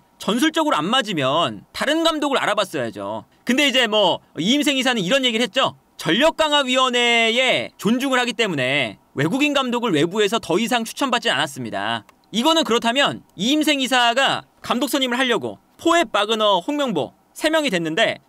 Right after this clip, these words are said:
전술적인 기조에 맞지 않다고 판단을 했지만 억지로 그냥 간다. 전력강화위원회를 내가 존중을 하니까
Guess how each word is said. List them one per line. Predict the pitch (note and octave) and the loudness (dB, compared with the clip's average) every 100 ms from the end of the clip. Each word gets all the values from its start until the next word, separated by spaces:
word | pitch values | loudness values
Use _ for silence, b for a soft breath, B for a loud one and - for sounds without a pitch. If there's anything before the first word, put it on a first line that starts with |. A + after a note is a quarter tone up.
| - | -10
전술적인 | - F#3+ A#3 D#4+ D#4+ D4 C#4 | -4 0 2 2 2 0 0
기조에 | - D#3 A3+ A3+ | -4 -2 0 0
맞지 | C#3+ C#3 A3+ | -2 -4 -4
않다고 | C#3+ F3+ F#3+ A#3+ A3 | -2 -4 -4 -2 -2
판단을 | A3+ A#3+ G#3+ G3+ | -4 -2 0 0
했지만 | F#3+ F3+ A#3+ D#4 D#4 _ | -2 -2 -2 -2 -4 _
억지로 | F#3+ F3 _ - D#4 E4+ F4 - _ | -4 -4 _ 2 4 4 4 0 _
그냥 | A#3 C#4 | -2 0
간다. | B3 F#3 G#3+ D3+ - - | 0 -2 -2 -2 -10 -6
전력강화위원회를 | F#3+ C4 D#4 D#4+ D4 C#4 C4+ B3+ B3 F#3+ | 0 2 2 2 2 2 2 2 2 2
내가 | F#3 | 0
존중을 | G#3 G3 A3+ C4 A#3 | 0 -2 -2 -2 0
하니까 | A3+ G3 B3+ A3+ | 0 0 0 -2